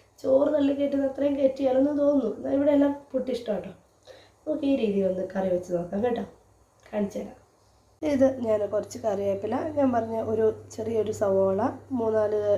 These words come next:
ഏഹ്, അഞ്ചാറ് ചെറിയ ഉള്ളി, രണ്ട് മൂന്ന് അല്ലി വെളുത്തുള്ളി, ഇത്രയും ചെറുതായിട്ട് അരിഞ്ഞ് വെച്ചു കേട്ടോ. പിന്നെ ഒരു പച്ചമുളക്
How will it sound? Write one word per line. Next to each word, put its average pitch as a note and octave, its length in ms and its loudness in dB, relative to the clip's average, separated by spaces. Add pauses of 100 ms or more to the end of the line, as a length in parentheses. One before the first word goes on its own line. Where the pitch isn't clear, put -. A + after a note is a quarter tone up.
(360)
ഏഹ്, G3 260 -2
അഞ്ചാറ് G3+ 420 2 (160)
ചെറിയ G3 280 0
ഉള്ളി, F#3+ 280 0 (460)
രണ്ട് A3 280 0
മൂന്ന് G#3 280 0
അല്ലി G3+ 340 0
വെളുത്തുള്ളി, F#3 540 0
ഇത്രയും G#3 400 -4
ചെറുതായിട്ട് F#3+ 440 -2
അരിഞ്ഞ് F#3+ 400 0
വെച്ചു A#3 280 -6
കേട്ടോ. - 200 -8 (320)
പിന്നെ B3 260 -2
ഒരു G#3 140 2
പച്ചമുളക് G3 680 -2